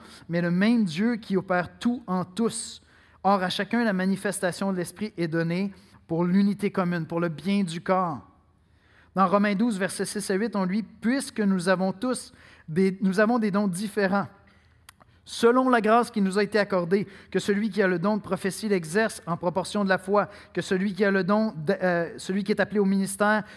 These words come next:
s'attache à son ministère, que celui qui enseigne s'attache à son enseignement, que celui qui exhorte à l'exhortation, que celui qui donne le fasse avec libéralité, que celui qui préside le fasse avec zèle, que celui qui pratique la miséricorde le fasse avec joie. »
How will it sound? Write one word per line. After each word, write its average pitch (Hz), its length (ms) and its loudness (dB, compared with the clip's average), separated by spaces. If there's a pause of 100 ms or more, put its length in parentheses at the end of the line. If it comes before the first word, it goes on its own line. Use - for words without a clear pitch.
s'attache 202 480 0
à 190 40 -4
son 180 160 -4
ministère, 180 480 0
que 165 80 -6
celui 175 280 -4
qui 196 160 -4
enseigne 214 420 0 (220)
s'attache 160 420 -4
à 170 60 -6
son 180 180 -2
enseignement, 190 420 0
que 170 120 -4
celui 160 260 -8
qui - 140 -4
exhorte 165 400 0
à 170 40 0
l'exhortation, 175 680 -2 (240)
que 170 80 -4
celui 208 280 0
qui 233 140 -2
donne 247 400 2
le 190 80 2
fasse 185 240 -2
avec 190 240 -2
libéralité, 196 800 0 (240)
que 180 80 -2
celui 190 400 0
qui 208 320 -2 (180)
préside 220 540 0
le 190 140 0
fasse - 340 0
avec 165 300 -2
zèle, 175 420 2 (240)
que 170 80 -4
celui 180 260 -2
qui - 120 -14
pratique 170 360 -4
la 165 120 0
miséricorde 165 680 0
le 151 60 -2
fasse 151 280 -6
avec 143 220 -6
joie. » 135 340 -12